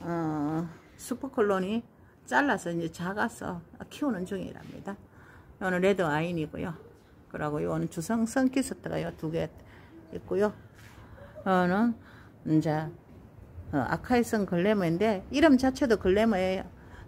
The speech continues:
듯이 생김새도 그래요. 완전 입장 두께도 두꺼운데다가 크-, 크게 크게 생겨서 이름 자체도 고요. 요는 원종 패션이고요.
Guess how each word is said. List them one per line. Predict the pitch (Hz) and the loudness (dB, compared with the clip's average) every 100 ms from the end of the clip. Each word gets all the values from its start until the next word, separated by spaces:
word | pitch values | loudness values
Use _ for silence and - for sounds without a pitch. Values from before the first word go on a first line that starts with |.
| - | -2
듯이 | 170 170 - 147 147 - - - - | 0 0 -2 -4 -6 -14 -20 -20 -16
생김새도 | - - 285 311 392 220 170 | -8 4 6 6 4 2 2
그래요. | 165 165 160 139 165 | 2 2 2 0 -2
완전 | 220 247 285 349 392 403 359 247 | 2 4 4 2 -2 -2 0 2
입장 | 220 254 247 | 4 6 4
두께도 | 269 262 220 202 | 4 2 2 0
두꺼운데다가 | 226 - 240 202 175 180 185 233 190 - - - - - - - | -2 0 0 2 0 0 -2 -2 -4 -8 -14 -14 -16 -16 -18 -18
크-, | - - - - - | -14 -12 -10 -10 -10
크게 | - - 403 392 | -8 -2 0 2
크게 | 392 - 269 254 | 2 2 4 6
생겨서 | 262 247 202 202 226 | 6 4 2 0 0
이름 | 254 294 | 4 6
자체도 | 269 220 - 214 180 - - - - - | 6 4 0 -6 -6 -10 -18 -20 -20 -12
고요. | 208 240 262 254 - - - - - | -4 0 0 0 -10 -20 -20 -20 -6
요는 | 196 | 0
원종 | 180 185 185 180 | 4 4 4 4
패션이고요. | 185 190 196 185 147 - - | 2 2 2 -2 -2 -4 -6